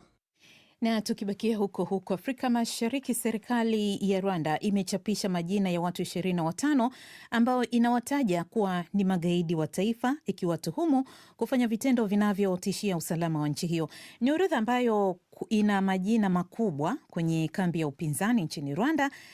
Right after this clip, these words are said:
na wengi wao ni wale waliowahi kuwa karibu na Rais Paul Kagame kabla ya kukosana naye na kisha kukimbilia uhamishoni.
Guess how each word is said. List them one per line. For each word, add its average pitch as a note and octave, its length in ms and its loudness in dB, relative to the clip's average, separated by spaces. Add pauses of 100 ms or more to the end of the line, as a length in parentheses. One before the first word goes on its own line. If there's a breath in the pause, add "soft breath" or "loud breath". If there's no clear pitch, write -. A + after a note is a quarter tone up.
(140 loud breath)
na A3 260 2
wengi G#3 320 0
wao A3+ 320 2
ni G3 160 2
wale A3+ 520 2
waliowahi E3+ 680 0
kuwa E3+ 220 -4
karibu E3+ 480 -2 (100)
na G3+ 120 0
Rais D#3+ 400 -4 (120)
Paul D3+ 280 -2
Kagame G#3+ 560 0 (320 loud breath)
kabla F#3+ 280 0
ya F3+ 100 0
kukosana F3+ 540 -2
naye G#3+ 200 0
na F3+ 120 0
kisha C4 500 -4
kukimbilia G#3 720 0
uhamishoni. D#3 720 -4